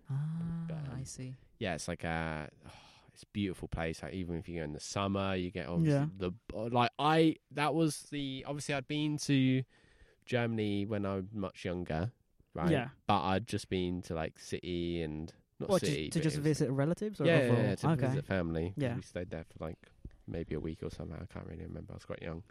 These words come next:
Speaker 1: Mm-hmm.
Speaker 2: Um, but yeah, from going there, obviously, it was a big culture sh-, difference and stuff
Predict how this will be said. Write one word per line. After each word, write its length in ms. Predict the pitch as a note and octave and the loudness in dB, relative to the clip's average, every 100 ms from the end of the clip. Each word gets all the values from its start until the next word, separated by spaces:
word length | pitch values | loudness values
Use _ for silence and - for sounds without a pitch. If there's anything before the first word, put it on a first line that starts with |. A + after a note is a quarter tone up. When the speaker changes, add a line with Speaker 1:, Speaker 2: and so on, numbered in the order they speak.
| - - | -20 -10
Speaker 1:
Mm-hmm. 280 | D#3 D#3+ E3 - | -4 -2 -2 -2
Speaker 2:
Um, 260 | A2 F#2 F#2 | 0 2 0
but 100 | F#2+ | 0
yeah, 180 | A2 F#2 | 2 0
from 180 | - C3 | -2 2
going 240 | C#3+ A#2+ | 4 6
there, 160 | A2+ G#2+ | 4 4
obviously, 260 | G2+ G#2 | 2 0
it 60 | G2 | 0
was 120 | G2+ | 0
a 60 | F#2+ | -2
big 160 | F#2 - - | -4 -6 -10
culture 380 | G2+ - - - | -8 -6 -10 -14
sh-, 100 | - | -10
difference 400 | - F2+ F2 - | -10 -6 -8 -8
and 60 | |
stuff 80 | - | -12